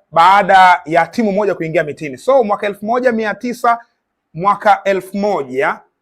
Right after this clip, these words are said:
mia tisa sitini na tisa Simba waliingia mitini, mwaka elfu moja mia tisa tisini na mbili Yanga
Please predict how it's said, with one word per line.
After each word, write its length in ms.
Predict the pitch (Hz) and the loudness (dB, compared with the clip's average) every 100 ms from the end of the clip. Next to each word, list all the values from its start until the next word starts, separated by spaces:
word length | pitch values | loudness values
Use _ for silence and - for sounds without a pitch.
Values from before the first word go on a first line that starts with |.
| _ _ | _ _
mia 280 | 123 165 160 | -10 -6 -6
tisa 580 | - 233 208 220 208 196 | -8 -10 -8 -4 -4 -4
sitini 680 | - 180 - 208 196 196 - | -10 -14 -10 -8 -6 -8 -8
na 140 | 160 | -8
tisa 420 | 190 208 208 220 - _ _ _ _ | -8 -8 -4 -6 -6 _ _ _ _
Simba 720 | - - 170 175 190 269 _ _ _ _ _ _ _ _ _ _ 110 | -20 -10 -8 -2 -2 -2 _ _ _ _ _ _ _ _ _ _ -6
waliingia 500 | 135 143 143 139 151 | -4 -2 -4 -6 -6
mitini, 440 | 147 139 220 233 | -6 -8 -8 -8
mwaka 240 | 160 151 175 | -10 -6 -4
elfu 240 | 170 190 | -4 -8
moja 280 | 202 196 185 | -6 -4 -4
mia 220 | 175 165 | -6 -10
tisa 400 | 170 214 - 196 | -10 -14 -8 -8
tisini 500 | 190 165 - 190 185 | -10 -16 -14 -10 -8
na 140 | 170 | -8
mbili 440 | 165 190 208 226 - _ _ _ | -6 -6 -6 -8 -14 _ _ _
Yanga 640 | _ 135 175 185 190 240 | _ -4 -2 -2 -4 -4